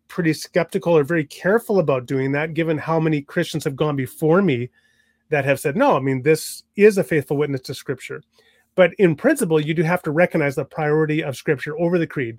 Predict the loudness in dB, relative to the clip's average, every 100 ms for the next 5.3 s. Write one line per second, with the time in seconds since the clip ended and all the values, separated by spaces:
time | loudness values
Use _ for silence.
0 | _ -6 -4 -4 -6 -2 0 0 -2 -4
1 | -4 -4 -6 -6 -8 -16 _ _ -2 -2
2 | 0 0 -2 -4 -4 -4 -8 -14 -16 _
3 | _ _ 2 2 2 0 2 2 4 2
4 | 0 4 4 4 4 4 4 4 2 0
5 | 0 -4